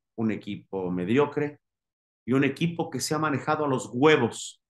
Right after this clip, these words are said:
de un entrenador llamado Tata Martino y que se pasó por los huevos también la historia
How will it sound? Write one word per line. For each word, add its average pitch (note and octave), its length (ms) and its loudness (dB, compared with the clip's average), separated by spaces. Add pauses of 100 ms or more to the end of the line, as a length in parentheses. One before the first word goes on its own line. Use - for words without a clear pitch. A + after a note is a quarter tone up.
(920)
de A2 220 2
un C3 140 2
entrenador A#2 640 -2
llamado G#2+ 420 0
Tata C3+ 260 -2
Martino A#2+ 800 0 (380)
y B2 100 -6
que B2 100 -4
se A#2+ 140 -4
pasó C#3 480 -4
por A2+ 180 0
los A2 200 0
huevos C#3+ 480 2
también G#2+ 420 -2 (920)
la A2 100 -4
historia A2 680 0